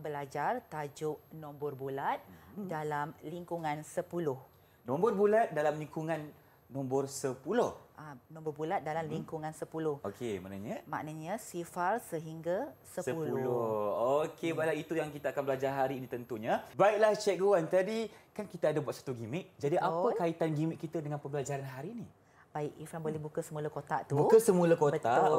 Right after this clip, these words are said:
Speaker 2: Okey, Irfan ambil
Speaker 1: Okey.
Speaker 2: nombor ta-, ni tadi. Okey, ah,
Speaker 1: Okey.
Speaker 2: ini apa sebenarnya, Cikgu?
Speaker 1: Okey, Irfan tengok tu
Speaker 2: Ha.
Speaker 1: span kan, tetapi
Speaker 2: Mhm.
Speaker 1: sebenarnya itu adalah nombor bulat.
Speaker 2: Nombor bulat.
Speaker 1: Betul.
Speaker 2: Okey.
Speaker 1: Jadi, hari ini kita
Speaker 2: Mhm.
Speaker 1: akan bergele-, ah, belajar mengenal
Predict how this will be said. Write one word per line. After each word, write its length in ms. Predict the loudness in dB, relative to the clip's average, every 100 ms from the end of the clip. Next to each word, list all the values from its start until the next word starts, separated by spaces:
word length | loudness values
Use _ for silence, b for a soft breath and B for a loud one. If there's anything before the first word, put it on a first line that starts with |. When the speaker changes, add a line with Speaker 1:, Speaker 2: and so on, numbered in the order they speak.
| 4
Speaker 2:
Okey, 80 | 4 2
Irfan 140 | 0 2
ambil 160 | 2
Speaker 1:
Okey. 80 | 2
Speaker 2:
nombor 300 | 2 2 0
ta-, 320 | 2 2 2
ni 80 | -2
tadi. 400 | -4 -4 0 0
Okey, 240 | 0 0 -2
ah, 80 |
Speaker 1:
Okey. 160 | 0 2 2
Speaker 2:
ini 80 | 0
apa 220 | -2 -4
sebenarnya, 280 | -6 -6 -8
Cikgu? 160 | -6 -8 -6 -8
Speaker 1:
Okey, 360 | -8 -6 -4 -2 -2
Irfan 160 | -6 -8
tengok 240 | -8 -6
tu 240 | -4 -4
Speaker 2:
Ha. 160 | -6 -8 -12
Speaker 1:
span 320 | -6 -4 -4
kan, 240 | -2 -2 -2 -4
tetapi 280 | -6 -4 -4
Speaker 2:
Mhm. 40 |
Speaker 1:
sebenarnya 280 | -4 -4 -6
itu 160 | -4 -4
adalah 320 | -2 -2 -6 -6
nombor 320 | -8 -2 -2
bulat. 480 | 0 -2 0 0 -2 -4
Speaker 2:
Nombor 320 | -4 -2 0
bulat. 1120 | 0 0 0 0 0 0 2 2 2 2 2
Speaker 1:
Betul. 160 | 2 2 0
Speaker 2:
Okey. 560 | 0 0 2 2 0 -4 B B
Speaker 1:
Jadi, 360 | -6 -4 -4 -4
hari 240 | -4 -4 -4
ini 240 | -6 -8
kita 320 | -10 -6 -2
Speaker 2:
Mhm. 80 | -2
Speaker 1:
akan 220 | -4 -6 -6
bergele-, 320 | -4 -2 -2 -6
ah, 160 | -8
belajar 640 | -2 0 0 0 0 0 -2
mengenal 640 | -4 -6 -6 -4 -4 -4